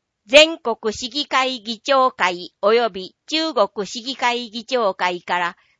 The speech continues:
次の方々が表彰と感謝状を受けました。全国市議会議長会。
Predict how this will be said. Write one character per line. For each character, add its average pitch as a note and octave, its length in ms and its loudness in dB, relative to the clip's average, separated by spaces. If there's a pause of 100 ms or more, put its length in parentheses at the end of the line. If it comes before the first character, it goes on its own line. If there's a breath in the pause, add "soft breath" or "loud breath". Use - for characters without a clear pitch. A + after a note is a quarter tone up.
(140)
次 C#4 280 -8
の A3+ 160 0
方 A3+ 300 -2
々 G#3 340 -2
が F#3 180 -2 (140)
表 A#3+ 240 2
彰 A3+ 260 -4
と A3 160 -2
感 A#3 320 -2
謝 A#3+ 200 -4
状 G#3+ 400 -4
を - 80 -8
受 G3 160 -2
け G3 60 2
ま F3+ 140 2
し - 160 -16
た。 D3+ 180 -10 (1400)
全 D4+ 260 4
国 G#3 340 -4
市 B3+ 180 -8
議 C4+ 140 -4
会 A#3+ 340 -2
議 G#3 180 -10
長 G#3+ 240 -2
会。 - 320 -12